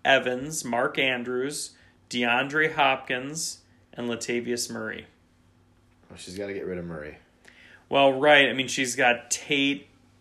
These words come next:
Speaker 1: and Ingram on bye. She's got Cohen benched because it's the Rams. And then she's got Darnold and Stafford.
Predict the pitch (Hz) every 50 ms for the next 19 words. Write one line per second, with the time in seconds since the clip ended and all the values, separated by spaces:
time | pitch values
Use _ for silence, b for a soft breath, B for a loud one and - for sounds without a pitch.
0 | _ _ - 131 131 131 - - - 135 139 139 135 127 135 127 127 120 113 110
1 | 107 110 107 120 120 120 117 117 113 110 110 110 107 - - 117 - - 123 113
2 | 113 - - - - - 131 131 131 131 127 120 117 110 113 107 104 107 113 110
3 | - - - - 113 - 113 110 107 107 101 98 - - - 104 101 107 113 117
4 | 113 110 104 101 98 98 101 110 110 - - - - b b b b b b b
5 | b b b - 110 117 117 113 120 113 113 120 113 113 120 117 113 113 113 113
6 | 113 110 110 107 107 - - 117 113 113 113 - 95 90 - - -